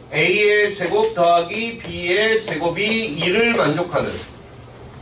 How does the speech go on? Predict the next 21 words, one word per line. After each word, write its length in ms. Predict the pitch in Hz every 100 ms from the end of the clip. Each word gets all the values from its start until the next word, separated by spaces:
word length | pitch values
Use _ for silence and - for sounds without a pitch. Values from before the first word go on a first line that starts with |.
| - - - - - - -
A 300 | 208 233 226
플러스 460 | 233 226 220 220
B 260 | - 226 220
I 300 | 170 208 -
꼴이 260 | 220 202 175
되는데 720 | 165 170 165 190 143 - - - - -
A 260 | 151 180 226
제곱 280 | 226 226 -
더하기 380 | 208 202 202 196
B 260 | 220 220
제곱이 640 | 208 202 196 220 226 220 -
일이 260 | 175 214 220
돼야 240 | 190 156
돼. 160 | 127 123
이걸 300 | 175 233 175
만족하는 840 | 160 196 208 190 190 214 226 233 - - -
해를 360 | 233 247 254 247
갖는다, 460 | 180 170 180 170 160
두 140 | 180
근이. 300 | 156 139 - - - - - - - - - - - - - - - -
음. 320 | 143 - -